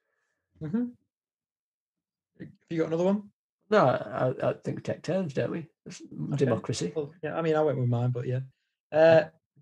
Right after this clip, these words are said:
Speaker 1: I think my best individual performance so far that I've seen, at least, has been Romelu Lukaku against Russia. Two goals.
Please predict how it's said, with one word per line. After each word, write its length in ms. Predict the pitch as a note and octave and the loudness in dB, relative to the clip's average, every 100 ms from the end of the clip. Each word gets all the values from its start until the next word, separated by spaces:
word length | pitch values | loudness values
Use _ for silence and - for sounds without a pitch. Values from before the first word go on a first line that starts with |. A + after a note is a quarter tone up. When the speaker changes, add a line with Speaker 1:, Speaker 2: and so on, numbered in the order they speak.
| _ | _
Speaker 1:
I 60 | - | -2
think 200 | - G#3 | 2 4
my 100 | F#3 | 6
best 300 | F3 G3 G3+ | 6 6 6
individual 440 | F#3+ E3 E3 D3+ C#3 | 4 4 0 0 -2
performance 520 | C3+ C#3 C#3 C3+ C3+ | -2 0 0 0 -2
so 160 | C3 | -4
far 260 | B2+ B2+ B2 | -2 -4 -4
that 120 | B2 | -4
I've 120 | B2+ B2+ | -4 -6
seen, 260 | B2+ B2 | -4 -4
at 80 | B2 | -2
least, 380 | C3 B2+ - - | -4 -4 -6 -8
has 200 | B2+ B2+ | -4 -4
been 360 | - C3 B2+ B2+ | -2 -2 0 -2
Romelu 440 | C#3+ C3+ C3 B2+ | -2 2 4 4
Lukaku 400 | B2+ C3+ C3 C#3 C#3 _ _ - - _ _ _ _ | 2 0 0 -2 -4 _ _ -10 -10 _ _ _ _
against 220 | E3+ C3+ D3+ | 0 2 4
Russia. 440 | C3 D#3 C#3+ C#3 - - | 4 4 2 2 -10 0
Two 200 | - E3+ | 4 6
goals. 580 | D3 C#3+ C#3+ C#3 - | 8 8 6 4 -2